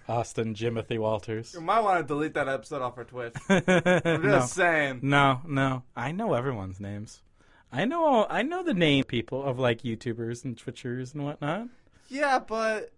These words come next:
Speaker 2: we're very small fry.
Speaker 1: Yeah?
Speaker 2: I don't like that.
Speaker 1: You think someone's gonna, like, D dos you 'cause they know your name? That's not how that works, Kyle.
Speaker 2: I don't
Speaker 1: Okay?
Speaker 2: know what they could do with
Speaker 1: You
Speaker 2: my
Speaker 1: can't
Speaker 2: full
Speaker 1: look
Speaker 2: name.
Speaker 1: up an e-, you can't look up an I P address from name.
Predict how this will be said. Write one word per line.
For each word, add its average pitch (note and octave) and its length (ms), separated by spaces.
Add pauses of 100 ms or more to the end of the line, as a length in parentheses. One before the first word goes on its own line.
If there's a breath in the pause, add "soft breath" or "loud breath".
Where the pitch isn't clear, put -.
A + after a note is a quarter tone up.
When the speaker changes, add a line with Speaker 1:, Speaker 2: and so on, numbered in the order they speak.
(120)
Speaker 2:
we're F#3+ 220
very B3 320
small A3 520
fry. G3+ 680 (320)
Speaker 1:
Yeah? C#3+ 300 (500)
Speaker 2:
I F#3+ 200
don't A#3 180
like A3+ 300
that. E3+ 80
Speaker 1:
You F3 80
think G#3+ 220
someone's G3 420
gonna, F#3 240
like, D3+ 280
D C3+ 180
dos D#3+ 400
you F#3 120
'cause D3 220
they C#3 120
know D3+ 160
your C#3+ 180
name? D#3 360
That's D#3 220
not G#3 220
how G#3+ 100
that E3 240
works, E3 400
Kyle. C#3+ 240
Speaker 2:
I C#4 220
don't F#4+ 280 (160)
Speaker 1:
Okay? A3 380
Speaker 2:
know A#3 60
what F3+ 220
they F#3+ 140
could E3+ 200
do F3+ 180
with F3 100
Speaker 1:
You G3+ 80
Speaker 2:
my D#3+ 100
Speaker 1:
can't F#3+ 180
Speaker 2:
full A#3+ 100
Speaker 1:
look A#3+ 220
Speaker 2:
name. A#3 100
Speaker 1:
up B3 140
an G#3+ 100
e-, G#3 340
you F#3 160
can't B3+ 320
look B3 260
up G3+ 200
an F#3 160
I F3 120
P G3 200
address D#3 400
from C3+ 220
name. C#3 480